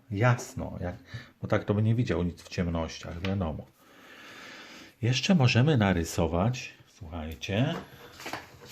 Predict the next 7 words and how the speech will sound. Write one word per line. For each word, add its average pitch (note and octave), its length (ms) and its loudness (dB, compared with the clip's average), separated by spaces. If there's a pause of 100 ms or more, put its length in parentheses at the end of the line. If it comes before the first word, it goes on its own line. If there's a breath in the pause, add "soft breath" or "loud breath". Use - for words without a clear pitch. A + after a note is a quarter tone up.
(3500 loud breath)
Pokażę A#2+ 340 0
wam, A2 140 2
jak F#2+ 160 0
narysować A2 600 4
skuter. G2 1120 6 (1200 soft breath)
Każdy G2+ 540 4
kiedyś F#2 560 2